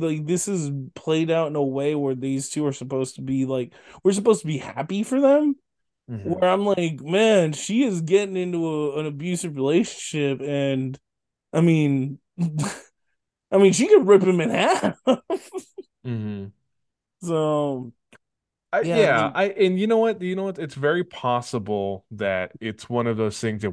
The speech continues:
Speaker 2: we don't fully understand because it is a film noir device. Like,
Speaker 1: Mm-hmm.
Speaker 2: you know what I mean? Like, film noir is, it was a genre that was very popular, like, in the forties and fifties.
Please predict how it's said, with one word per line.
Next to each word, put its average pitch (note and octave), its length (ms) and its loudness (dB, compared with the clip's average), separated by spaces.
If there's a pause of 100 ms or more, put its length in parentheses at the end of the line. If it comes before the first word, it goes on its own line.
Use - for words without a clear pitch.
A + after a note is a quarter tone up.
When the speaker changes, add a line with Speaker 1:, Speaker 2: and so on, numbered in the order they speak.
Speaker 2:
we G#2 100 -4
don't G#2+ 240 -4
fully A2+ 360 -2
understand A2 640 -6
because G2 320 -8
it F#2 120 -6
is G2 260 -6
a G2 220 -4
film G2 400 -6
noir F#2+ 480 -4
device. A2+ 600 -2
Like, F#2 360 -6
Speaker 1:
Mm-hmm. B2+ 500 -6 (160)
Speaker 2:
you C#3 100 0
know D3+ 60 4
what D#3 60 4
I D#3 40 2
mean? D#3+ 240 -2
Like, B2 200 -2
film E3+ 260 -2
noir C#3 460 2
is, B2+ 480 -2 (100)
it C3+ 80 -2
was B2+ 220 -2
a A#2+ 160 2
genre A#2+ 540 0
that G#2+ 120 -4
was G2+ 160 -6
very G#2 320 -2
popular, G2+ 600 -4
like, G2 220 -2
in F#2 80 -8
the F2+ 80 -10
forties G2+ 460 -4
and F#2+ 140 -12
fifties. F#2 640 -8